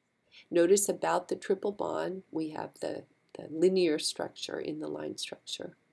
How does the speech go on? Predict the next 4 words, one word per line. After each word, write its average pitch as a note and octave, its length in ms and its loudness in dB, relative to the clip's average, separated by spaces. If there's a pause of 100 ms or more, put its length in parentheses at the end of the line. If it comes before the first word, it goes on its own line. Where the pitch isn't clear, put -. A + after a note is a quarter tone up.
(1500)
We G3+ 180 4
can A3+ 220 -2
have F#3+ 460 0
cyclic - 880 0